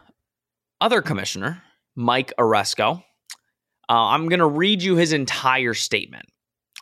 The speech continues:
uh, 'cause I, I found it very interesting. I woke up to this.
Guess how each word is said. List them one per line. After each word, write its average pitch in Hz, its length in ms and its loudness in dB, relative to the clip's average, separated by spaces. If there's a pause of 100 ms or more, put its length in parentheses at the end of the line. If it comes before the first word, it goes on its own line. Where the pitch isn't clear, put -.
uh, 110 160 2
'cause 123 180 -4
I, 127 300 0
I 147 120 -2
found 214 340 2
it 135 120 -4
very 170 320 4
interesting. 107 420 0
I 104 100 2
woke 202 280 2
up 160 200 2
to 107 80 -8
this. - 400 -8